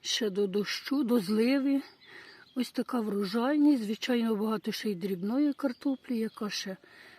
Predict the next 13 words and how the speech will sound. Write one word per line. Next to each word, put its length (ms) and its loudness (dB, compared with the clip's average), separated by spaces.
підросте. 800 -2
Але 220 4
якщо 320 2
буде 260 2
така 300 -2
можливість, 760 2
то 120 0
ми 200 2
її 240 6
постараємось 840 -2
викопати 640 -2
і 220 2
реалізувати. 1040 0